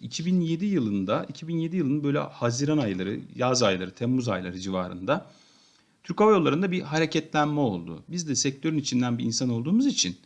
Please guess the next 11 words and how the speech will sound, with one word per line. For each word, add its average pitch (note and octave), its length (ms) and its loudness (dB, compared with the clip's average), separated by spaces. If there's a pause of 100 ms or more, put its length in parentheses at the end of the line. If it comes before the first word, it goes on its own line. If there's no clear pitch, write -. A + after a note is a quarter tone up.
(760)
uçaklar F3+ 480 2
alınıyor, E3+ 440 0 (260)
Boeing'ler D#3+ 680 0
geliyor, E3 360 -2
Airbus'lar D#3 640 0
geliyor, D#3+ 280 -2
yeni C3 180 2
Airbus'lar D3+ 580 0
filan. D#3 420 -2
Pilotlar D3+ 480 -2
çok D3+ 200 -6